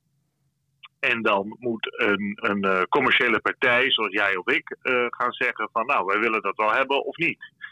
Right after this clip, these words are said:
En als we het niet willen hebben, dan moet de rente omhoog. Nou, wat heeft de Europese Centrale Bank gedaan? Die heeft gezegd van, "Wij kopen dat." En daarmee drukken ze eigenlijk de marktpartijen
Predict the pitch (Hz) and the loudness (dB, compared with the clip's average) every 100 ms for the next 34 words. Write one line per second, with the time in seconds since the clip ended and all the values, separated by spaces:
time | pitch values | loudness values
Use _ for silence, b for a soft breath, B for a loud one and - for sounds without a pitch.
0 | B B 117 110 110 - 104 127 143 131 | B B -2 0 0 -2 -4 -2 0 2
1 | 107 92 92 117 117 107 101 110 139 139 | 2 2 2 0 0 -2 -2 0 0 0
2 | 131 123 98 98 87 - _ 117 120 - | -2 0 0 0 -2 -8 _ -2 0 0
3 | _ 113 117 127 131 - 127 123 120 110 | _ -2 0 0 -2 0 -2 0 -2 -2
4 | 117 113 113 101 98 113 156 - - 98 | -4 0 2 2 2 0 0 -4 -2 0
5 | 90 95 117 107 101 - - 101 - - | 0 -2 -4 -2 -4 -4 -2 -2 -4 -2
6 | 101 98 B B B B - 120 123 170 | -2 -2 B B B B 0 0 4 2
7 | 190 139 107 95 - - - 120 113 107 | 2 0 2 0 0 -14 -6 -2 -2 -2
8 | - B B B _ 117 127 139 139 127 | -10 B B B _ 0 2 2 0 -2
9 | 123 123 147 127 123 - 143 127 117 107 | 0 -2 0 0 0 0 0 -2 -4 -2
10 | 147 - 143 - 131 131 127 110 | -2 -2 -6 -2 0 2 2 -2